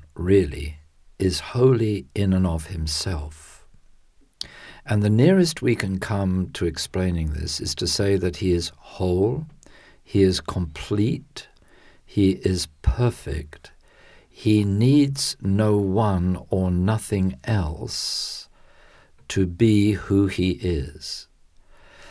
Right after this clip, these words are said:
So he is, if you like, completely self-contained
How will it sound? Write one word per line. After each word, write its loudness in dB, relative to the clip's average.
So 2
he 2
is, 2
if -2
you 2
like, -2
completely 0
self-contained -4